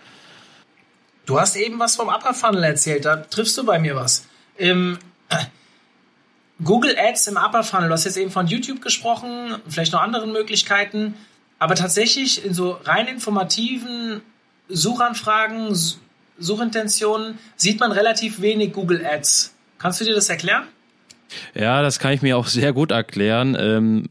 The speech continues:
Speaker 2: häufig sieht man solche Anzeigen dann eher im Bereich Broad, also wenn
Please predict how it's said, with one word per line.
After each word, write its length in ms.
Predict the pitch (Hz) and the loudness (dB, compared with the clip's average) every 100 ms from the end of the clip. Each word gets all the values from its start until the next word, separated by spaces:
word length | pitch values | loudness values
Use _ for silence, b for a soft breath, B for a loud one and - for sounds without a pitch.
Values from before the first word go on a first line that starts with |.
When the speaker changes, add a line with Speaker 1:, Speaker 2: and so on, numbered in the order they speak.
| - | -12
Speaker 2:
häufig 480 | - 123 139 139 123 | -2 2 2 0 -2
sieht 280 | - 123 - | 0 -2 0
man 180 | 120 117 | 0 2
solche 640 | 98 107 123 131 123 117 | 2 2 2 0 0 0
Anzeigen 600 | - 120 135 123 117 117 | 0 0 0 0 2 2
dann 160 | 117 113 | 2 0
eher 580 | 101 - 120 120 127 - | -2 -2 2 2 2 2
im 140 | 113 | 2
Bereich 360 | 110 104 104 110 | 2 2 0 -2
Broad, 420 | 95 98 107 151 | 0 2 2 2
also 300 | - 104 101 | 0 0 0
wenn 260 | 98 101 | 0 0